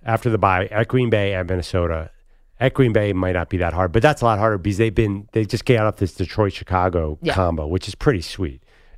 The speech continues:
Speaker 1: That's why they, it was
Speaker 2: <laughs>
Speaker 1: training wheels for Dak Prescott.
Speaker 2: <laughs>
Speaker 1: So I, I don't know. I don't know. I wanna see that second Eagles game. I'm really excited for that. That's a real test.
Speaker 2: Yeah, that will be a good one, uh, when the Eagles play the Cowboys, because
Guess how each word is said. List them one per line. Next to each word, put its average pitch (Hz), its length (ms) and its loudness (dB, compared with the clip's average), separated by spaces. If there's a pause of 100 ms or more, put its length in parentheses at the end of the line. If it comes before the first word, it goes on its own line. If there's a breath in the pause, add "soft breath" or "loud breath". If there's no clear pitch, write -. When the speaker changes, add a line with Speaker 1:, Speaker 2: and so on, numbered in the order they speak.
Speaker 1:
That's 139 180 6
why 135 220 4
they, 120 220 2
it - 20 0
was 135 180 0 (100)
Speaker 2:
<laughs> - 120 -18
Speaker 1:
training 139 320 4
wheels 107 200 0
for 101 100 -2
Dak 87 260 2
Prescott. 95 520 0
Speaker 2:
<laughs> - 40 2 (800 loud breath)
Speaker 1:
So 147 280 2
I, 156 400 2
I - 20 0
don't 117 140 -2
know. 80 240 -8 (120)
I 131 140 4
don't 117 80 2
know. 120 60 0
I 143 120 4
wanna 170 220 2
see - 140 -2
that 113 200 0
second 107 360 2
Eagles 90 260 -2
game. 87 220 -2
I'm 101 180 2
really 95 260 0
excited 80 300 -6
for - 120 -10
that. 78 220 -10
That's 120 220 2
a 110 60 -2
real 92 260 0
test. - 400 -14
Speaker 2:
Yeah, 165 240 -2
that 190 160 2
will 240 80 -2
be 208 140 -2
a 175 60 -4
good 165 160 -2
one, 156 180 -2
uh, 151 140 -4
when 165 180 -2
the 156 80 -2
Eagles 160 260 -4
play 160 140 -2
the 156 80 -6
Cowboys, 151 420 0
because 147 460 -4